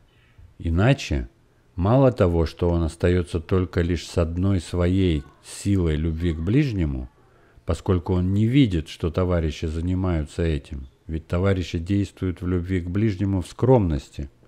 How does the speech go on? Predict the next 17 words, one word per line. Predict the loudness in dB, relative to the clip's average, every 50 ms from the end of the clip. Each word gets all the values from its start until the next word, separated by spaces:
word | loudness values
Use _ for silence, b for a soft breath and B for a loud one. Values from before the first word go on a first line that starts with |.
| b b b b b b b b b b b b b b b b
Вдобавок, | -10 -2 0 2 2 4 6 4 6 6 4 2 0 -4 -16 -20 _ _ -2
товарищи | -2 0 2 4 4 4 4 2 0 -2 -6 -4
действуют | 0 0 0 0 0 -2 -6 -8 -8 -6 -6
на | -6
него | -4 -2 -2 -2 -2 -2 -4
так – | -4 0 2 2 2 2 0 -4 -20 b b b b b b b b
что | -20 -8 -2 2 2 4
он | 4 2 2 0
теряет | -4 -2 0 0 2 4 4 4 4 4 2 2 -2 -6
собственную | -4 -4 -4 -4 -4 -8 -6 -4 -2 -2 0 0 0 -2
силу | -4 -6 -4 0 2 4 4 4 4 2 0 -2
идти | -4 -4 -4 -6 -4 -4 -4
по | -2 0 -2 -2
пути | -2 -2 -6 -6 -4 -4 -4
любви | -2 -2 -2 -2 -4 -4 -4 -4
к | -4 -2
ближнему, | -2 0 2 2 2 0 0 -2 -4 -4 -4 -4 -8